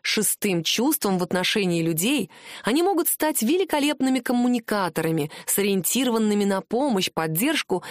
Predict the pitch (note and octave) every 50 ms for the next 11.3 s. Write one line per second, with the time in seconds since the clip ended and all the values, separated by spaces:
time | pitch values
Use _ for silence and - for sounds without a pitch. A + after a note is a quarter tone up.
0 | - G3+ D#3 - A3 G3+ F#3+ G3 G3+ G3 - - B3 A3+ - G3+ F3+ - - -
1 | - D4 E4+ D#4+ - G#3+ F#3+ F3+ F#3+ G3 F#3 F#3+ F#3 F#3 E3+ - F3 E3 D#3+ -
2 | - E3 D#3+ D#3+ D#3 D#3 D3+ C#3+ C#3 D3 C#3+ - - - _ _ _ _ _ _
3 | _ _ _ _ _ - A3+ A3 A3 D#4 D#4 - - C#4+ D4 C#4+ - D#4 D#4 D4+
4 | G3+ - - B3+ C#4+ D4 - C#4+ D4+ D4+ - - D4+ D4 D4 D4+ D4+ D#4+ D#4 D4+
5 | - E4+ D4+ A#3 - - - _ _ _ _ _ _ - F3+ A3+ A3+ C#4+ F#4+ E4+
6 | - - B3+ B3 A#3+ A#3 - - B3 B3+ A#3+ A3 G#3+ A3 G3+ - G3+ G3+ G3 A3
7 | A#3+ C4+ A#3 G#3+ F#3 - - E3 E3+ F#3+ F#3 F#3 G#3+ A3+ - - D#3+ D3 D3+ D#3
8 | E3+ A3+ C#4 C4+ - F#3 D#3+ - - - - - - - - C#4+ C4+ A#3+ - -
9 | F3 E3 F#3 A3+ G3+ - G#3+ B3 C4+ C#4+ G3+ E3 D#3+ F3 A3+ C#4+ C4+ - B3 A3
10 | - - G3+ G3 F3+ E3+ D#3+ - - - - - _ _ _ - A3 A3+ A3 C#4+
11 | F4 E4 D#4 - -